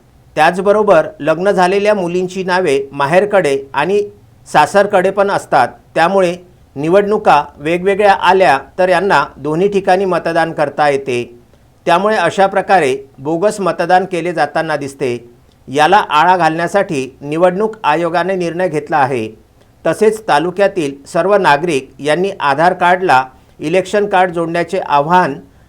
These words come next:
निवडणूक विभागाचे नायब तहसीलदार प्रथमेश मोहोड यांनी केले आहे.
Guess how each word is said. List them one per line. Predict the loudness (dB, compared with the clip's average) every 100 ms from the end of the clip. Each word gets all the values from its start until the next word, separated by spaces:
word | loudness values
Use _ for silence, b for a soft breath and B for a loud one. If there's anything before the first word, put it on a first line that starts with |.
| b
निवडणूक | -6 2 2 2 0
विभागाचे | 0 2 2 2 0 -2
नायब | 0 -2 -2 -2
तहसीलदार | -2 -2 -2 0 0 -4 -4
प्रथमेश | -4 0 0 0 -2
मोहोड | -2 2 0 0 -10
यांनी | -4 -2 0 -2
केले | -2 0
आहे. | 0 0 -4